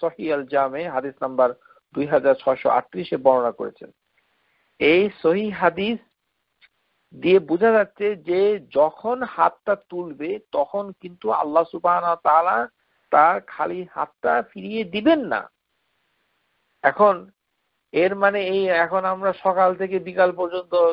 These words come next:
কিছুক্ষণ পর পরই শুধু হাত তুলবো এবং আল্লাহর কাছে চাইবো, এটি কিন্তু, মানে, কোনো সহি আমলের পদ্ধতি নয়।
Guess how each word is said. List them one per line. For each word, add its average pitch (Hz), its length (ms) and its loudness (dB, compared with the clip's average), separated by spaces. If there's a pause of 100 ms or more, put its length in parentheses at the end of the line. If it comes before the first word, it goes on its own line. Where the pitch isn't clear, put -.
(140)
কিছুক্ষণ 180 360 -6
পর 170 260 4
পরই 170 260 -4
শুধু 170 260 -10
হাত 151 240 0 (120)
তুলবো 151 380 -8 (580)
এবং 135 380 0
আল্লাহর 143 320 2
কাছে 147 260 -10
চাইবো, 147 420 -2 (160)
এটি 170 340 -2
কিন্তু, 220 640 0 (500)
মানে, 175 600 0 (200)
কোনো 185 480 -4 (100)
সহি 202 440 -4
আমলের 143 480 0
পদ্ধতি 117 500 -6
নয়। 90 260 -4